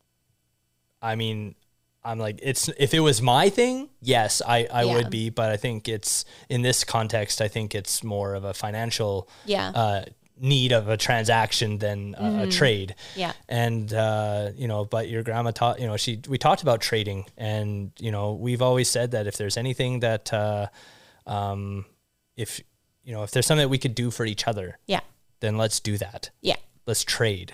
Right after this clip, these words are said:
Speaker 2: Yeah.
Speaker 1: I'll help you, and then you can help me do something.
Speaker 2: Yeah.
Speaker 1: And I would like to see more of that. I would like to
Speaker 2: Yeah.
Speaker 1: see more of us doing that trade
Speaker 2: Mm-hmm.
Speaker 1: kind of, uh, exchange, 'cause that's how traditionally we did it.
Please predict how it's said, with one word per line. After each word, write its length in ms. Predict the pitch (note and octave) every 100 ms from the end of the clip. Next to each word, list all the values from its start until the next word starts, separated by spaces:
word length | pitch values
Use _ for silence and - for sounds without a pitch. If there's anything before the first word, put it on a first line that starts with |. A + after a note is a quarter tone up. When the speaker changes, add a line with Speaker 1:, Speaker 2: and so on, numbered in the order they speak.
| - -
Speaker 2:
Yeah. 140 | A#2
Speaker 1:
I'll 60 | A2+
help 220 | C3+ A#2+
you, 280 | B2 C3 B2
and 100 | A2+
then 200 | A2 A2
you 100 | G#2+
can 140 | A2+
help 160 | G#2+ G#2+
me 100 | D3+
do 140 | B2+
something. 480 | G2+ G2+ F#2+ F#2 F#2 - - -
Speaker 2:
Yeah. 140 | F3+ - -
Speaker 1:
And 260 | A2 G#2+
I 120 | G#2+
would 100 | A2+
like 160 | B2 D#3+
to 40 |
see 120 | - C#3
more 240 | A2 G#2
of 80 | F#2+
that. 240 | E2+ - _ _ A2
I 40 |
would 60 | A2+
like 140 | C3
to 40 | G#3+
Speaker 2:
Yeah. 40 |
Speaker 1:
see 120 | C#3+
more 340 | A#2 A2 A2+ A2+
of 100 | G#2+
us 420 | G#2 - - - - _ -
doing 240 | A2+ A2+
that 180 | G#2+ -
trade 580 | - G2+ G2+ G2+ G2 F#2+ _ _ _ -
Speaker 2:
Mm-hmm. 120 | G#3+
Speaker 1:
kind 180 | D#3 G#2
of, 160 | G#2 G2+
uh, 140 | G2
exchange, 640 | A2 - - G#2+ G2+ F#2 -
'cause 140 | G#2+
that's 220 | A#2+ -
how 400 | B2 A#2 A2+ G#2 -
traditionally 720 | - - G#2+ - A2 A2 A2 -
we 100 | A#2
did 160 | C#3 A#3
it. 180 | -